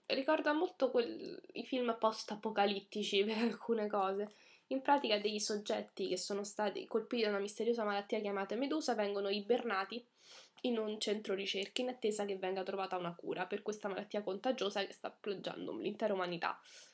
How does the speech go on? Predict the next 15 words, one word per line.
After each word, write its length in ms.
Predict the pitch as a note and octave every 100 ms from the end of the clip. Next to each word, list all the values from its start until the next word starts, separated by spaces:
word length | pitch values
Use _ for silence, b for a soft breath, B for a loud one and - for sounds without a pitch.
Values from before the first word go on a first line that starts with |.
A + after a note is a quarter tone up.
| B
A 60 | B3+
un 60 |
certo 300 | C4 C#4+ D#4
punto 480 | D4 G#3 G3+ G3 F3+ -
questi 240 | A#3 A#3
soggetti 420 | A3+ G#3+ A#3 A3
si 100 | G#3
risvegliano 480 | A#3+ G#3 G#3 F#3+ F3+
da 100 | F#3+
queste 260 | G3 - G#3
capsule 460 | G#3 G#3 - G3
di 220 | F#3+ F#3
congelamento, 840 | - - G3 F#3+ F#3+ F#3+ F#3+ B3 B3+
di 120 | -
ibernazione, 840 | G3+ G3+ G3+ G#3 G#3 - G#3 B3